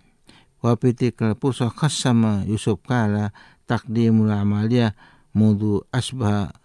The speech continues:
Rasul Amma li ismi Fiatul Ummal. A'raba Rosan P. Ruslani, Raisul Amma li Ghurfat Tijar wa Silah Indonesia,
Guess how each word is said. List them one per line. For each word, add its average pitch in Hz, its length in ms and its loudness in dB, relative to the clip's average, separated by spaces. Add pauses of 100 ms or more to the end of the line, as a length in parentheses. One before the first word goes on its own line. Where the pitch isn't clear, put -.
(220)
Rasul 107 400 0
Amma 104 400 2
li 104 160 0
ismi 101 400 2
Fiatul 98 400 -6
Ummal. 95 480 0 (1400)
A'raba 135 800 2
Rosan 123 800 2
P. 135 320 4
Ruslani, 110 880 0
Raisul 113 480 0
Amma 104 480 0
li 107 160 -2
Ghurfat 117 400 -4
Tijar 113 400 -2
wa 104 160 -2
Silah 110 320 -2
Indonesia, 107 560 -2